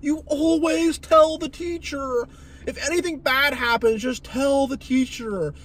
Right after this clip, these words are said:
If you're being bullied, you have to tell the teacher. Never stand up for yourself. So you teach these kids to be cowards who are always cowering behind authority figures.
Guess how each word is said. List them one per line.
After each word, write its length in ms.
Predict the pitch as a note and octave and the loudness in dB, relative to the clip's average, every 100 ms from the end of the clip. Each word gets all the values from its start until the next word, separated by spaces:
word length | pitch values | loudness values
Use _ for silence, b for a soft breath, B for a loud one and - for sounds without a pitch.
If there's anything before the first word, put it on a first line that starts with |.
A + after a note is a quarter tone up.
| B | B
If 160 | C#4+ D4+ | -12 -8
you're 100 | C4+ | -2
being 340 | C#4+ D#4+ C#4 | 0 0 0
bullied, 500 | C4 D4+ D4+ B3+ G3 | 2 2 2 -2 -6
you 140 | A#3+ | -6
have 360 | A3+ C4 C#4+ C#4+ | -4 -2 -2 -4
to 80 | - | -10
tell 300 | - C#4 C4 | 0 2 4
the 80 | A#3+ | 2
teacher. 680 | B3 C4+ C#4 - G#3+ D#3 D3 B - | 2 2 0 0 2 2 -2 B -4
Never 480 | A3 E4+ F#4 E4 | 0 0 -2 -2
stand 380 | A#3+ - A#3+ A3 | -2 4 4 6
up 160 | D4+ - | 4 4
for 60 | |
yourself. 680 | A#3+ F#3 - F#3 D3 G2+ - - B B B B | -6 -6 -2 0 0 -4 -10 -20 B B B B
So 120 | C4 | 0
you 100 | C#4+ | 0
teach 280 | - C#4+ - | 2 0 0
these 180 | A#3 F3 | -6 -4
kids 340 | A#3 C#4+ G#3 | -4 -4 -4
to 80 | G#3 | -4
be 180 | G3 F3 | -4 -6
cowards 840 | - - G#3+ B3+ A#3+ F3 A#2+ - - B B - | -8 -6 2 4 4 4 0 -8 -16 B B 4
who 140 | G#3+ | 6
are 120 | G#3+ | 6
always 400 | G3+ A3+ A#3 G3+ | 8 6 4 -4
cowering 800 | - A#3+ A3+ A#3 G#3+ G3 F#3+ F#3 | -6 4 6 8 6 4 0 -2
behind 720 | F3 F3+ F3 A3+ G#3+ G#3 G#3 | -4 -4 -4 -4 -2 0 0
authority 560 | G3+ G#3 A#3 C4 C4+ A#3 | -2 0 0 2 0 -2
figures. 1080 | G3+ G3+ F#3 E3+ D3+ A#2 G2+ C#2+ - - | -2 -2 0 0 0 0 -6 -14 -18 -20